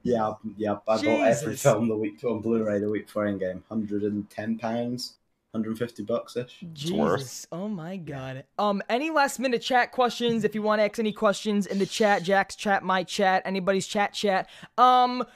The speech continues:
Speaker 2: think I'm gonna give a quick shout out to It's Decoy. Thank you so much for subscribing. Um, I'm Darko donated five dollars saying, "I cried twelve times when I watched Endgame. Make sure to be that person, not to spoil the game, uh, the movie, blah, blah, blah."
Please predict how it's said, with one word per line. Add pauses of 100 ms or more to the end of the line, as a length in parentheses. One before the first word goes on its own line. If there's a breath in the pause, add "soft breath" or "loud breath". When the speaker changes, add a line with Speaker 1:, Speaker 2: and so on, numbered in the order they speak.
(160 soft breath)
Speaker 2:
think
I'm
gonna
give
a
quick
shout
out
to
It's
Decoy.
Thank
you
so
much
for
subscribing. (160)
Um,
I'm
Darko
donated
five
dollars
saying,
"I
cried
twelve
times
when
I
watched
Endgame.
Make
sure
to
be
that
person, (240 loud breath)
not
to
spoil
the
game,
uh,
the
movie,
blah,
blah,
blah."